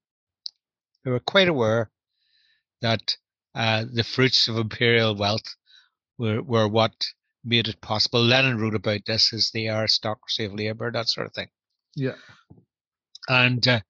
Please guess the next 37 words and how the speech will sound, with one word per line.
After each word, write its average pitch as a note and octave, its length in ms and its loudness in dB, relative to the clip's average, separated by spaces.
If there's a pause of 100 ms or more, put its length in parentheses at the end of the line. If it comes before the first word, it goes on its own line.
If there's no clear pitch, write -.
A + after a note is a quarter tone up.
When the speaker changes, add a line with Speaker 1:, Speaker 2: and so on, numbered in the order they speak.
(160)
Speaker 1:
you B2 80 0
saw G3+ 240 6
the F3+ 80 2
same C#3+ 280 2
thing B2 220 -2
in A#2 100 -4
Germany, B2+ 560 2 (420)
where B2 140 2
you B2 140 2
had A#2 120 2
an - 200 -8
absolutely A#2+ 460 0
massive B2+ 580 0 (480)
workers' C3 380 -2
movement, A2 500 -4 (840)
uh, A#2+ 340 -2 (560)
but B2 320 2
it B2+ 260 -4 (300)
saw C#3+ 340 4
itself A#2+ 480 2 (460)
as B2 160 -6
to B2 100 -2
some B2 220 0
extent A2 460 0
tied A2 440 -2
to A#2+ 160 -4
the, G#2+ 200 -6 (1040)
the B2+ 80 0
German A#2 360 2
state. - 440 2 (920)
Now, D3 120 4
you C3+ 200 4
didn't F#3+ 320 2
see C#3 240 2
that A#2+ 240 2
in A2+ 160 -6
Russia, C#3 420 2